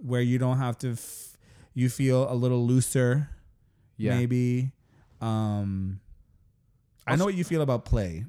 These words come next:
Speaker 2: And I feel extremely comfortable around those, around
Speaker 1: Yeah.
Speaker 2: people at our gym, like, extremely comfortable, you know, like, it would take a little extra something or for me to say something really, really bad for someone to just say, "Hey, bro, like,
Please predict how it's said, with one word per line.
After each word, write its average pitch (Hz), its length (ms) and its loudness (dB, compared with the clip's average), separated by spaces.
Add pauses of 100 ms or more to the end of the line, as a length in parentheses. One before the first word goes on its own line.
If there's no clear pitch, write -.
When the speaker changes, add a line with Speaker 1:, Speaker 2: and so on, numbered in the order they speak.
Speaker 2:
And 139 120 -4
I 139 60 -4
feel 147 200 -2
extremely 101 560 -6
comfortable - 960 -8
around 90 300 -6
those, 78 220 -10 (100)
around 85 360 -8
Speaker 1:
Yeah. 147 260 0
Speaker 2:
people 78 360 -8 (100)
at 82 160 -10
our 76 140 -10
gym, 71 280 -14
like, 78 180 -14
extremely 107 600 -8
comfortable, - 680 -14 (380)
you 85 100 -12
know, 82 180 -10
like, 82 220 -12
it 90 60 -8
would 92 160 -6
take 98 340 -6 (760)
a 98 60 -8
little 113 300 0
extra 117 380 -4
something 98 840 -6
or 92 260 -8
for - 160 -16
me 92 160 -6
to 90 80 -10
say 101 200 -8
something 92 520 -10
really, 113 340 -4
really 92 300 -8
bad 90 480 -12
for - 160 -16
someone 90 360 -10
to 87 120 -12
just 82 200 -14
say, 92 140 -10
"Hey, 117 160 -8
bro, 82 200 -10
like, 82 200 -16